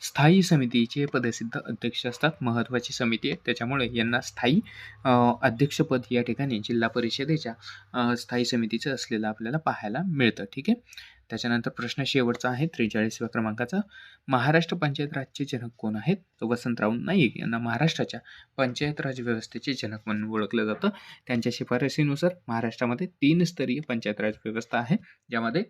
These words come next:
ग्रामपंचायत, नगरपंचायत, अ, त्यानंतर जिल्हा परिषद असे तीन स्तरीय या ठिकाणी पंचायत राज व्यवस्थेमध्ये महाराष्ट्रामध्ये असलेले आपल्याला पाहायला मिळतात. अजून एक प्रश्न बऱ्याच या ठिकाणी परीक्षांमध्ये विचारला गेला होता, की ज्याच्यामध्ये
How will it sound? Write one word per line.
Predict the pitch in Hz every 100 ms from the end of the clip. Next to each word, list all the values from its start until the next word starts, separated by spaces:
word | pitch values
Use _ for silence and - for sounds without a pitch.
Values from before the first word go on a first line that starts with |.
| _ _ 120
ग्रामपंचायत, | 110 110 117 113 117 156 208 - - - -
नगरपंचायत, | 120 127 151 135 131 139 - _ _ _ 127
अ, | 120 120 117 -
त्यानंतर | - 147 139 113 - - 123
जिल्हा | 127 110
परिषद | 101 98 - -
असे | - 151
तीन | 156 180 190
स्तरीय | 180 - 123 113
या | 110
ठिकाणी | 113 113
पंचायत | 127 135 113 107
राज | 110 107 -
व्यवस्थेमध्ये | 110 156 - 123 101
महाराष्ट्रामध्ये | 127 127 120 107 - 110 147
असलेले | 151 - 104 104
आपल्याला | 101 - 123
पाहायला | 165 156 113
मिळतात. | 95 - _ - - _ _
अजून | 123 123 156
एक | 156
प्रश्न | 135 135 147
बऱ्याच | 143 113 123 - - -
या | 110
ठिकाणी | 123 110
परीक्षांमध्ये | 110 98 92 - 107 107 117 - 160 - - -
विचारला | 123 165 147
गेला | 123 107
होता, | 104 - 208
की | - - _ - 120
ज्याच्यामध्ये | 139 170 170 113